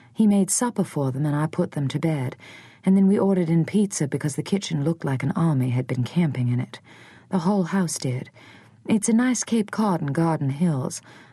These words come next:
I sort of straightened things up for him. I'm going to see if Totsie Freeman's housekeeper has a free day or two. Criss Cross looked at me silently.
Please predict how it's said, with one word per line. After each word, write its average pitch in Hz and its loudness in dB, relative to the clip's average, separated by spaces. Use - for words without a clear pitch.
I 170 0
sort 165 0
of - -6
straightened 165 -2
things 151 0
up 180 0
for 123 -4
him. 139 -2
I'm 165 2
going 190 4
to 165 2
see 202 4
if 165 -4
Totsie 180 -2
Freeman's 165 0
housekeeper 165 -2
has 127 -2
a 131 -4
free 156 -2
day 151 -2
or 120 -4
two. 123 -6
Criss 143 -2
Cross 139 -6
looked 127 -2
at - -4
me 147 -2
silently. 120 -4